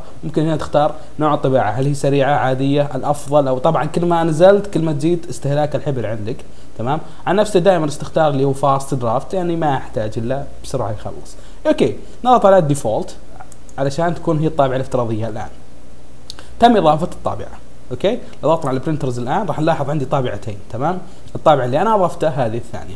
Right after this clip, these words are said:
تمام؟ والطابعة اللي تعرف عليه النظام اللي هي الاولى، تمام؟ ممكن من هنا الان نجرب نسوي print. زي ما انتم شايفين اعطانا الطابعات اللي موجودة، ايضًا اعطان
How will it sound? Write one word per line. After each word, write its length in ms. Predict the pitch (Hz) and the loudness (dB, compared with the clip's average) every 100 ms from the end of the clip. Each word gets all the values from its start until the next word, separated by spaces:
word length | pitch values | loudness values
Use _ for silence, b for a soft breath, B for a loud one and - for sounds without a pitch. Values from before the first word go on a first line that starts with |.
| - | -6
تمام؟ 240 | 123 160 | -4 -2
والطابعة 340 | 175 165 175 147 | -2 2 2 2
اللي 140 | 143 | 0
تعرف 320 | 135 160 151 | 2 0 2
عليه 160 | 143 139 | 0 0
النظام 320 | 131 123 120 | 0 0 0
اللي 180 | 117 113 | -2 -2
هي 40 | |
الاولى، 320 | 123 120 101 90 B B B | -2 -2 -4 -6 B B B
تمام؟ 240 | - 120 160 B B - | -2 -2 -2 B B -2
ممكن 220 | 214 202 | 4 6
من 80 | 196 | 6
هنا 120 | 185 | 6
الان 300 | 151 165 147 | 4 2 2
نجرب 300 | 131 110 110 | 2 0 -2
نسوي 240 | 117 147 | 0 0
print. 300 | - 147 202 - - - - - - - - - - - - - - - - - - - - - - - - - - - - - - | 2 0 -2 -4 -8 -8 -8 -8 -8 -8 -8 -8 -8 -8 -8 -8 -8 -8 -8 -8 -8 -8 -8 -8 -8 -8 -8 -8 -8 -8 -8 -8 -6
زي 140 | 185 | 2
ما 40 | 214 | 4
انتم 160 | 170 | 4
شايفين 280 | 147 160 208 - 95 | 0 2 0 0 0
اعطانا 380 | 135 - 196 | 0 4 4
الطابعات 400 | 165 165 156 165 | 6 4 4 2
اللي 120 | 147 131 | 0 0
موجودة، 500 | 120 107 107 104 202 | 0 -4 -6 -4 0
ايضًا 260 | 247 269 | 4 6
اعطان 460 | 226 208 190 165 | 4 4 4 4